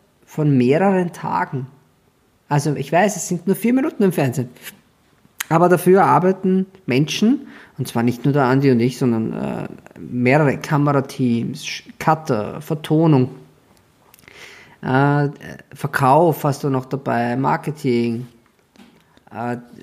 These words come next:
Geschäftsführung, die auch noch irgendwas von dir will. Ja, da arbeiten ja viele Menschen daran, damit dann am Ende eine T-V-Sendung rauskommt, die,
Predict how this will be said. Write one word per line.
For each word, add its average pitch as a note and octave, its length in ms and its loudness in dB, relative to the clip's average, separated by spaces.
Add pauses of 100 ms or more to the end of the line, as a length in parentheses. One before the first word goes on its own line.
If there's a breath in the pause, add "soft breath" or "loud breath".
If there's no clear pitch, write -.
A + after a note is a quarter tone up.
(140)
Geschäftsführung, F3 720 0
die D#3+ 120 2
auch E3+ 120 4
noch F3+ 100 2
irgendwas D3 340 0
von C#3+ 140 -4
dir C3 180 0
will. A#2+ 160 0
Ja, B2 180 0
da B2+ 120 -2
arbeiten E3 420 0
ja D3 100 0
viele F3+ 260 0
Menschen D#3 320 -2
daran, D3+ 260 0
damit D3+ 280 -2
dann D3 80 -2
am C#3 140 0
Ende C3+ 260 -2
eine C#3+ 140 0
T-V-Sendung D3+ 640 0
rauskommt, D3+ 520 -4
die, - 60 -18